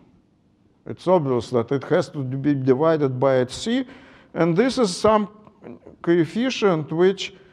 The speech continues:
could be even, uh, in the, at least in the given channel, could be universal. You can estimate, uh,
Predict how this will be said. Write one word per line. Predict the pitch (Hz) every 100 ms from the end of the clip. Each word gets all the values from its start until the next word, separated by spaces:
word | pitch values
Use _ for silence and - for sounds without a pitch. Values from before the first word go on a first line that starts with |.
| _ _ _ -
could | 226 247 175
be | 208 208 202
even, | 202 196 185 185
uh, | - 156 147 143 147
in | 180 165 156
the, | 160
at | 156 175
least | 180 170 175
in | 156
the | 151
given | 147 151 170 160
channel, | 139 - 202 247 240 180
could | - 156 180 180 156
be | 165
universal. | 156 156 147 135 113 87 80 - 76 - - _ _ _ _ _ _ _ _ _ _ _ -
You | 143 185
can | 190 190 180
estimate, | 208 202 202 175 170 165 156 147 -
uh, | 131 135 131 131 127 120 117 110 110 101 101